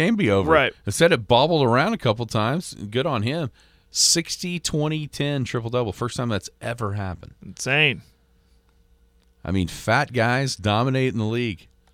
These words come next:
Speaker 1: No one's confusing Luka or, um, oh, what's our guy? Jokic.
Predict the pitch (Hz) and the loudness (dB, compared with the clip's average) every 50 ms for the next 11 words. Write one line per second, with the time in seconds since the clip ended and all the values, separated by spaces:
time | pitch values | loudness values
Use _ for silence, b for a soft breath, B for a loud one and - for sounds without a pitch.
0 | _ _ _ _ _ _ _ _ _ _ - 117 147 160 175 185 180 180 156 - | _ _ _ _ _ _ _ _ _ _ 4 6 6 6 6 4 2 2 0 -2
1 | - 143 135 - 151 151 151 147 127 131 107 101 98 113 135 131 - - 151 151 | -2 -2 -2 -2 -2 -2 0 0 0 0 0 0 2 2 0 0 0 -2 -2 -2
2 | 156 156 - _ _ - - 110 120 127 135 135 131 120 - _ _ - 98 98 | -2 -4 -6 _ _ -2 0 2 4 4 4 4 2 0 -2 _ _ -2 0 0
3 | 98 98 92 92 90 85 78 - _ _ _ _ _ _ _ _ _ _ _ _ | 2 2 0 0 0 -2 -4 -8 _ _ _ _ _ _ _ _ _ _ _ _
4 | - - - 95 92 95 92 95 95 - 101 87 92 87 80 76 101 123 127 - | -16 -10 -4 -4 -2 -2 -2 -4 -4 -4 -4 0 0 0 0 2 4 4 4 4
5 | - 90 80 - - - - | 2 -2 -2 -4 -8 -12 -12